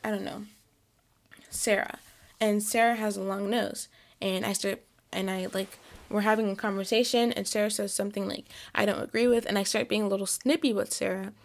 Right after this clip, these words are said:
and then I realize, oh my God, it's because of her nose. So then I start talking to Sarah civilly, and I'm like, I'm not gonna talk to her wrong about her nose, 'cause,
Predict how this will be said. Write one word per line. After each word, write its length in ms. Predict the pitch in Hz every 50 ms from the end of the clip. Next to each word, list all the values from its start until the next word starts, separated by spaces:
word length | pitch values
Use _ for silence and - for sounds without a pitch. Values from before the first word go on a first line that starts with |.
| - - - - - - - -
and 120 | - 220
then 120 | 220 214 208
I 60 | 202
realize, 540 | 196 208 269 330 330 262 196 190 185 180 -
oh 100 | - -
my 140 | 220 214
God, 300 | 208 214 262 254 208 190
it's 160 | 180 190 - -
because 320 | - 190 - 190 185 190
of 120 | 185 180
her 180 | - 175 180 180
nose. 420 | 190 180 277 - - - - - - _ - - - - - - -
So 140 | - - 220
then 320 | 208 202 185 185 190 - - - - - - - - -
I 100 | - 208
start 360 | 208 208 - 208 208 196 - - - - - - - -
talking 380 | - 220 196 190 - 196 196
to 60 | 180
Sarah 260 | 175 - 190 185 185 180
civilly, 440 | - 269 285 269 247 202 190 196
and 120 | - - 196
I'm 100 | 190 185
like, 260 | 180 - - - - - - - - - - _ -
I'm 140 | - 190 202
not 180 | 208 208 -
gonna 160 | - 208 202 190
talk 260 | - 196 190 196 -
to 80 | - 190
her 80 | 185
wrong 240 | 185 185 185 185 185 -
about 200 | - 190 - -
her 60 | 185
nose, 300 | 190 226 247 220 208 -
'cause, 300 | - - 180 180 180